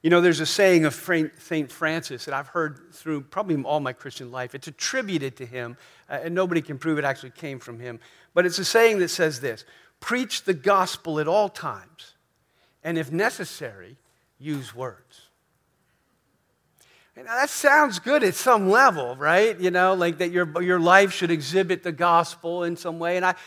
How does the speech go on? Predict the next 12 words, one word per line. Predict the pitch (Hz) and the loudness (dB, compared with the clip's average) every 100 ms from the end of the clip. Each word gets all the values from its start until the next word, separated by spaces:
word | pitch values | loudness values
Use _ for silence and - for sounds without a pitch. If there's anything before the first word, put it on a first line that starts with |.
| - - | -10 -4
and | 208 | -2
so | 269 247 | 2 4
in | 240 | 4
that | 233 | 0
sense, | - 240 226 220 | 2 2 2 2
I | 208 | 0
think | 226 220 208 | 0 -2 0
that | 190 | 2
it's, | 180 - - - | 0 -4 -10 -2
that, | 180 - | 0 0
okay, | 196 214 - 170 | -6 -4 -2 -2
that's | 175 190 156 | 0 -2 -2